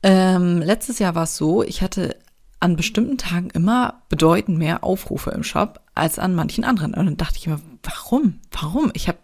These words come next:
äh, eigentlich alles so gemacht wie immer, gefühlt. Und dann habe ich ins Story-Archiv geguckt, also ich habe auch die Reels zum Beispiel nachgeguckt, also Videos, äh, Reels und Beiträge und so, ob die irgendwie abgegangen sind wie Schmitz Katze.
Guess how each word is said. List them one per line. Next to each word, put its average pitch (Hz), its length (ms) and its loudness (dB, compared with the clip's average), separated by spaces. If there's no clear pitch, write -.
äh, 156 360 4
eigentlich 226 420 -2
alles 196 240 0
so 180 120 4
gemacht 170 300 -2
wie - 60 -4
immer, 226 240 4
gefühlt. 254 500 6
Und 160 80 -2
dann 240 160 6
habe 240 120 4
ich 208 80 -2
ins 190 200 0
Story-Archiv 185 720 0
geguckt, - 340 0
also 147 160 0
ich - 100 -4
habe 160 140 0
auch 156 80 0
die 151 280 2
Reels 196 480 4
zum 185 120 0
Beispiel 165 440 2
nachgeguckt, 156 600 -2
also 151 180 -4
Videos, 170 460 2
äh, 190 100 4
Reels 175 840 4
und 160 680 2
Beiträge 226 560 2
und 226 140 4
so, 226 160 6
ob - 160 2
die - 140 -2
irgendwie 202 340 4
abgegangen 190 520 2
sind 185 200 2
wie 180 120 0
Schmitz 180 300 -2
Katze. 185 600 2